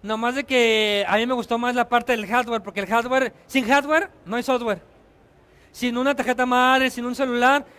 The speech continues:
no hay un sistema operativo, no hay un programa, algo que nos ayude a, a haciendo la vida más fácil, ¿verdad? Entonces, nosotros con mucho gusto en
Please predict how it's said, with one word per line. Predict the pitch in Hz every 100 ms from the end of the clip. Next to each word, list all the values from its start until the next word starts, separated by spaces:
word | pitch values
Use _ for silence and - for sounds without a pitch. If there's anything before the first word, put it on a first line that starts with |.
| - -
no | 220 240
hay | 254
un | 269 262
sistema | 247 262 262
operativo, | 233 220 214 254 269 262 254
no | 247
hay | 240
un | 262
programa, | 240 233 240 247 262
algo | 285
que | 277
nos | 233 208
ayude | 208 226 262 262
a, | 220 202
a | - - - -
haciendo | 196 220 254
la | 226
vida | 220 240
más | 240 233
fácil, | 240 226 220
¿verdad? | 185 208 277 _ _ _ _ _ _ -
Entonces, | 208 240 302 - - - -
nosotros | 247 277 285
con | 254
mucho | 262 294
gusto | 269 277 294 269
en | 233 214 208